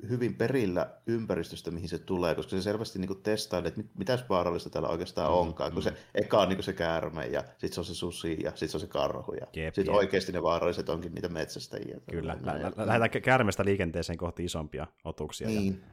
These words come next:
Speaker 2: jep.
Speaker 1: Niinku tavallaan viedään sitä, sitä vähän eteenpäin. Selvästi se niinku vaikuttaa myöskin se leffan tai Predatorkin semmoista vähän kokemattomalta, että sehän niinku, se niinku mokailee välillä.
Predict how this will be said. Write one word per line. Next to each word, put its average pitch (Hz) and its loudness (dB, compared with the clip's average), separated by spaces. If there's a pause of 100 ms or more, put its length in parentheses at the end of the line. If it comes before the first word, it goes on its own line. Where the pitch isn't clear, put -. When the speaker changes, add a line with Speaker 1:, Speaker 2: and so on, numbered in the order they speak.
(140)
Speaker 2:
jep. 80 -6 (200)
Speaker 1:
Niinku 98 -2
tavallaan 90 2
viedään 87 0
sitä, 90 -4
sitä 95 -6
vähän 87 -4
eteenpäin. 87 -4
Selvästi 104 -4
se 95 -14
niinku 95 -8
vaikuttaa 95 -2
myöskin 87 -10
se 85 -4 (1400)
leffan 90 -6
tai 90 -2
Predatorkin 92 -2
semmoista 85 -8
vähän 90 -6
kokemattomalta, 78 -4
että 73 -8
sehän 87 -4
niinku, - -8
se 107 0
niinku 98 2
mokailee 110 0
välillä. - -12